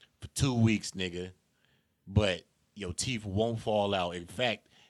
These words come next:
you, like, like Limitless pill, but you gotta snort it, you know? And that nigga took that, that nigga did a bump. And he's just like, he's just like,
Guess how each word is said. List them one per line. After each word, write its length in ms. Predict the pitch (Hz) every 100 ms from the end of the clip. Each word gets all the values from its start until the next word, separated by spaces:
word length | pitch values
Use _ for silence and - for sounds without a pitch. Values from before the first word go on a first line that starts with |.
| -
you, 160 | 117 113
like, 200 | 120 101
like 240 | 101 95
Limitless 600 | 101 131 156 123 117 107
pill, 360 | - 139 117 95
but 140 | 95
you 80 | 107
gotta 180 | 101 87
snort 440 | - 120 123 110
it, 140 | 85 - _ _ _ _
you 100 | 107
know? 300 | 120 123 131 - _ _ _ _ _ _ _ _ _ _ _ _ _ _ _ _ _ _ _ _ _ _ _ _ _ _ _ _ _ _
And 520 | 104 95 90 87 82 - _ _ _ 85
that 320 | 104 110 -
nigga 240 | 107 95 87
took 300 | - 120 117
that, 260 | - 104 87 -
that 180 | 110 110
nigga 220 | 104 98
did 180 | 101 95
a 40 |
bump. 340 | 90 107 110 - _ - - - - - _ _ _ _ _ _ _ _ - - - - _ - - -
And 100 | -
he's 100 | 107
just 140 | 101 98
like, 140 | 101
he's 1900 | - - _ _ _ _ _ _ _ - - - - _ _ _ _ _ -
just 120 | 78
like, 120 | 78